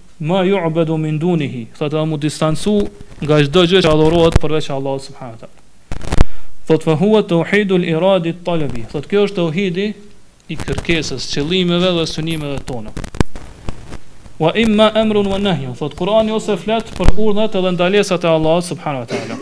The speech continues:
"Au ilzamun bi ta'atihi wa amrihi wa nahyihi", thot flet për urdhat e ndalesat e Allahut subhanahu wa taala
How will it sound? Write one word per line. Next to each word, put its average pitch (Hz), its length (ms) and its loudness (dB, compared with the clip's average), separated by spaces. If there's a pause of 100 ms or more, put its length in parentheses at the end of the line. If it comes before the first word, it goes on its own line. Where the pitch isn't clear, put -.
(3000)
"Au 220 240 4
ilzamun 208 600 4
bi 180 120 0
ta'atihi 196 800 2
wa 190 160 2
amrihi 202 460 0
wa 196 140 0
nahyihi", 139 500 -2 (1120)
thot 175 180 0 (480)
flet 202 420 -2
për 196 180 -2
urdhat 196 460 -4
e 165 120 -6
ndalesat 180 520 -4
e 180 40 -4
Allahut 160 200 -4
subhanahu 160 280 -10
wa 147 40 -12
taala 214 320 -4